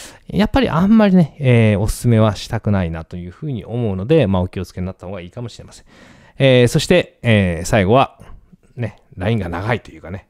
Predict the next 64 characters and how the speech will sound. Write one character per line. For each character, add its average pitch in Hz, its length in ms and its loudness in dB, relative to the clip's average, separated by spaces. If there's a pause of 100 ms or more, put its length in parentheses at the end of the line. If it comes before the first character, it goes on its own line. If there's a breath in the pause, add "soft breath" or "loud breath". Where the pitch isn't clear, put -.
(160)
え 87 320 -8
ー - 40 -12
っ - 20 -20
と、 85 380 -8 (400 loud breath)
ち - 80 -2
ょ - 40 0
っ - 20 -8
と 87 440 -12
ね、 139 300 -10
こ 87 680 -10
う、 - 1900 -18
い 131 40 2
ろ 127 80 4
い - 20 2
ろ 104 240 0
重 151 240 4
た 139 140 4
い 127 60 4
人 - 340 0 (100)
は 165 360 2
後 104 120 4
々 110 220 4
縛 95 240 4
り 87 60 0
付 - 140 -4
け 110 60 4
ら 92 100 2
れ 113 60 4
る 131 80 0
こ 98 100 -2
と 127 120 2
が 139 300 2
多 104 180 -6
く 117 140 -6
な 127 140 2
る 147 60 0
の 101 100 -2
で、 113 180 2
お 87 120 -10
気 95 140 -10
を 87 60 -6
つ - 100 -14
け 87 100 -4
に 87 60 0
な 92 80 -2
っ - 40 -16
て - 120 -12
み 98 80 -8
て - 100 -4
は 78 80 0
い 92 80 -6
か 104 80 -12
が 87 100 -8
で 80 60 -12
し - 120 -14
ょ 90 120 -10
う 85 40 -16
か 175 180 -2
と 160 140 -8
い 160 100 -2
う 175 40 -4
こ 175 100 -8
と 147 120 -6
で、 151 220 2